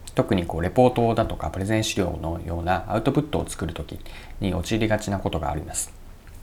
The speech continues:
で、それは何かというと、まあ、端的に言うと、自分がやったことを見せたいと思ってしまう気持ち、これに抗えなくて、ついレポートやプレゼンにもそのような見せたいものが先に行って、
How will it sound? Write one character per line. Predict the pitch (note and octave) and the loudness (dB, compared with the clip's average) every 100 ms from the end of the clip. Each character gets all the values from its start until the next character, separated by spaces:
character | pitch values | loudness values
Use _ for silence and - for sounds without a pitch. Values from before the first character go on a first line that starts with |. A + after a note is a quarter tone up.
| - - - | -16 -14 -6
で、 | F2+ | 0
そ | G2+ | 4
れ | C3+ | 6
は | C#3 | 6
何 | D3+ D#3+ | 6 6
か | F#2 | 2
と | D2+ | -2
い | C#2 | -2
う | |
と、 | - E2 - - - - | 2 2 0 -8 -10 -6
ま | |
あ、 | F2 | 0
端 | D3+ | 2
的 | E3 - | 4 2
に | E2+ | 2
言 | D2+ | 2
う | |
と、 | - E2+ E2 - | 2 2 0 -4
自 | F#2+ | 2
分 | C#3+ E3 | 4 6
が | D3 | 4
や | A2 | 2
っ | - | 4
た | C#3+ | 4
こ | - | 4
と | C#3 | 4
を | E2 E2 - - - | 2 2 -2 -14 -6
見 | G#2 G2+ | -4 2
せ | B2 | 2
た | - B2 | 4 0
い | - | 0
と | D#2+ | -4
思 | F2+ | -4
っ | |
て | - F#2 | -2 -2
し | - | -2
ま | D#2 | -6
う | E2 | -6
気 | G2 | -4
持 | F2 | -4
ち、 | - - - - - - - - | -4 -10 -12 -16 -16 -18 -16 0
こ | B2+ | 4
れ | C#3 | 6
に | C#3+ C3 | 6 6
抗 | A#2 B2+ | 6 8
え | C#3 | 8
な | G2+ | 6
く | E2 | 0
て、 | F#2+ F2 E2 - | 0 0 0 0
つ | - | 4
い | G#2+ - F#2+ | 4 2 -6
レ | F#2 | -2
ポ | A2 G#2 | 0 2
ー | |
ト | G2+ | 2
や | F#2+ F2+ - - | 2 0 -6 -2
プ | G#2 | 0
レ | |
ゼ | G2+ G2 | 0 0
ン | G2+ | 0
に | |
も | F#2 F2 D#2+ - | 0 0 -2 -4
そ | G#2+ | 0
の | A2 | 2
よ | A2 E2+ | 4 2
う | |
な | D#2+ - - | -4 -6 -6
見 | |
せ | - B2 | 0 6
た | D3 | 8
い | G2 | 6
も | E2+ | 2
の | E2+ - - | -4 -8 2
が | A#2 G#2+ | 6 6
先 | A2+ - | 4 2
に | A#2 A2 - - | 0 0 -6 -12
行 | - | -12
っ | - | -2
て、 | - G2+ | 2 2